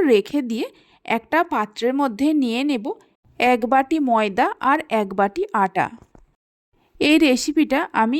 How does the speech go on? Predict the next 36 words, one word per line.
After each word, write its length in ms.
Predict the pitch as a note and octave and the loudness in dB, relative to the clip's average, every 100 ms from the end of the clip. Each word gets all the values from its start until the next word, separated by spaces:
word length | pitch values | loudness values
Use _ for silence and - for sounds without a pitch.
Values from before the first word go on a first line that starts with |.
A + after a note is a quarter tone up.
| D#4 | -2
আটা 280 | A#3 G#3 B3 C4+ | -2 0 0 2
আর 100 | C#4+ | 2
ময়দা 380 | B3+ A3+ A3 A#3+ | 2 0 2 0
দুরকম 420 | A3+ G#3 G3+ C#4+ | 2 0 0 0
মিশিয়ে 400 | C#4+ A#3 - C4 | 0 -2 -2 -4
বানাচ্ছি। 420 | B3+ C4 C4 C4 D#4+ - | 0 0 0 -4 -6 -2
আপনারা 400 | A3 G#3+ B3 D4 | -2 -2 -2 -2
চাইলে 240 | D#4+ B3 D4 | 0 -2 -2
শুধুমাত্র 520 | - B3 C4+ C4+ C4+ D4+ A3+ | -4 -2 0 0 -2 -4 0
আটা 260 | A#3+ C4+ A3+ | -2 0 -2
বা 120 | D#4+ | -2
শুধুমাত্র 500 | - B3+ A#3+ A#3+ A#3+ C#4 | -4 -4 -2 -2 -2 -2
ময়দা 340 | B3+ G#3+ G#3 | 0 0 0
দিয়েও 220 | G3 A#3+ C5 | -2 0 2
বানাতে 400 | C4 F#3+ F3 F#3+ | 2 0 -4 -6
পারেন। 300 | F#3 F3+ F#3 - _ _ _ _ | -4 -6 -8 -14 _ _ _ _
হাফ 200 | A#3+ B3+ | -2 -2
চামচের 420 | - E4 E4+ E4+ E4 | -2 -2 -2 -4 -4
মতো 220 | C4+ D4 | -4 -4
গুঁড়ো 260 | B3+ A#3+ G#3+ | -4 0 0
করা 220 | A3 A#3 | 0 -2
চিনি 300 | B3 A#3+ G#3+ | -2 -6 -6
দিয়ে 240 | G#3 A3+ A#3+ | -6 -4 -4
দেব, 200 | A3+ A#3 G#4+ | -4 -4 -4
স্বাদ 300 | - C4+ G#3 F#3+ | -2 0 0 -2
মতো 220 | G3+ E4 | -6 -4
নুন 220 | A#4+ D#4+ G#3 | -2 -2 0
দেব, 180 | F#3 F3+ F3+ - _ _ _ _ | -2 -2 -4 -10 _ _ _ _
দু 140 | A3 D4+ | -2 0
চামচের 400 | F4 E4+ D#4 D#4+ | 2 0 0 0
মতো 200 | C4+ A#3+ A#4 | -2 -2 -4
সাদা 340 | - A3+ G3+ | 0 0 0
তেল 200 | G3 B3+ B4+ | -2 -4 0
দিয়ে 180 | D4+ G#3 | 2 2
দেব। 200 | F3 F3 F3+ - _ _ _ _ _ - | 0 -4 -6 -12 _ _ _ _ _ -10
সব 320 | - C#4+ B3 | 0 2 2